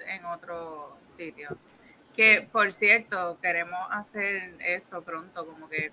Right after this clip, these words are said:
comprar chicken sandwiches de diferentes sitios y probarlo y grabarlo.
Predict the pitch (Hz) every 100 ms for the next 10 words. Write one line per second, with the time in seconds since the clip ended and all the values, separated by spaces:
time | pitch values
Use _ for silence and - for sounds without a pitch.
0 | - 156 - 160 160 185 196 202 196 190
1 | 190 202 185 185 190 185 180 185 - 185
2 | 190 180 185 170 165 175 170 156 151 139
3 | 143 151